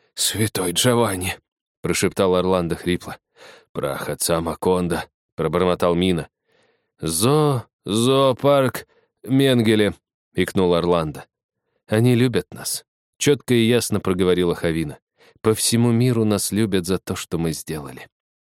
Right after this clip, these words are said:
Они долго шли молча, просто шагали вперед, мимо скал к молу и по нему до самого края. Но эта ночь была не просто колдовской.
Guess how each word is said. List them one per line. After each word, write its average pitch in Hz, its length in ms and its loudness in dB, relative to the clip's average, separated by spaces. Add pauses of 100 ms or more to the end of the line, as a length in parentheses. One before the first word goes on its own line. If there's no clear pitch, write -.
(280)
Они 113 240 2
долго 131 320 2
шли 123 220 0
молча, 107 440 0 (420)
просто 123 380 0
шагали 101 440 0
вперед, 90 500 0 (260)
мимо 131 360 4
скал 120 380 0
к - 80 -8
молу 98 480 2 (180)
и 113 140 2
по 110 140 0
нему 107 340 2
до 95 140 2
самого 90 500 0
края. 80 480 -4 (500)
Но 107 240 2
эта 123 260 2
ночь 113 260 2
была 104 240 2
не 98 120 2
просто 104 360 -2
колдовской. 80 680 -4